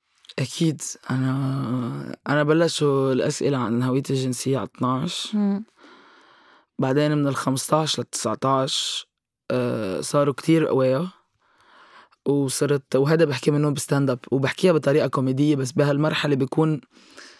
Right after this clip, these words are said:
Speaker 1: آه، بعتقد الناس بتحس معي وقت أحكي عن هيدا الشي. بس هو كنت أنا قص الجاتو من الخمستاش للتسعتاش، أمنيتي ما أكون جاي.
Speaker 2: هم.
Speaker 1: آه، تخيلي إنه عن جد كل عيد قص الجاتو،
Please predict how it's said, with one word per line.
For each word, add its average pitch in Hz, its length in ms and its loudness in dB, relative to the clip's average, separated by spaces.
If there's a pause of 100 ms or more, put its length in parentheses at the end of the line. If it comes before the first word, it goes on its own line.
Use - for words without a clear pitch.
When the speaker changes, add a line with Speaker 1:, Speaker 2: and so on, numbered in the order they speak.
(840)
Speaker 1:
آه، 127 220 -2
بعتقد 139 360 2
الناس 160 340 2
بتحس - 400 -4
معي 113 180 0
وقت 107 220 0
أحكي 123 280 -4
عن 127 100 -4
هيدا 131 180 -2
الشي. 127 180 -4
بس 139 220 -2
هو 156 200 4
كنت 143 300 0
أنا 151 160 2
قص - 180 0
الجاتو 151 360 2
من 151 80 0
الخمستاش 143 560 -2
للتسعتاش، 139 800 -2
أمنيتي 143 340 0
ما 135 100 2
أكون 131 220 0
جاي. 127 220 -2 (480)
Speaker 2:
هم. 160 180 -6 (1000)
Speaker 1:
آه، 131 400 2
تخيلي 147 640 2 (140)
إنه 127 140 0
عن 139 120 2
جد 151 260 4 (180)
كل 190 220 4
عيد 156 420 2
قص - 280 0
الجاتو، 147 640 2